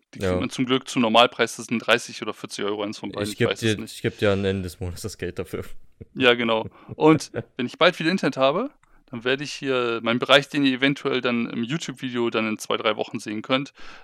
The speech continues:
Speaker 1: zu einem Streaming-Bereich ummodellieren. Da wird auch so eine Stage-Kamera kommen, weil ich will auch Booster-Displays öffnen.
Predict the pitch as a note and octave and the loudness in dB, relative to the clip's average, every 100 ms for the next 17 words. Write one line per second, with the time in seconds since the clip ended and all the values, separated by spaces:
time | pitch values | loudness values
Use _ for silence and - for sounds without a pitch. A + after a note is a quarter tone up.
0 | - - C3 A2+ A2 - E3 E3 C#3 B2 | -16 -2 0 0 -2 -4 -2 2 2 2
1 | A#2 A#2 - A#2+ A#2+ A2+ A2+ B2 A#2 B2 | 2 0 -4 -4 -2 -4 -4 -2 -2 0
2 | B2+ A#2 A#2 - C#3 - A#2+ - D3+ E3+ | 0 0 -4 -4 -4 -4 -6 0 0 0
3 | - B2+ A2+ G#2+ A2 - B2 A#2 A2 - | -4 -4 -2 -2 0 0 2 2 -2 -2
4 | - A#2+ A#2+ A#2+ _ D3+ - A2+ G#2+ - | -6 -2 -2 -6 _ -12 -6 -6 -8 -12
5 | - G#2+ G#2+ - G#2+ | -12 -10 -10 -8 -8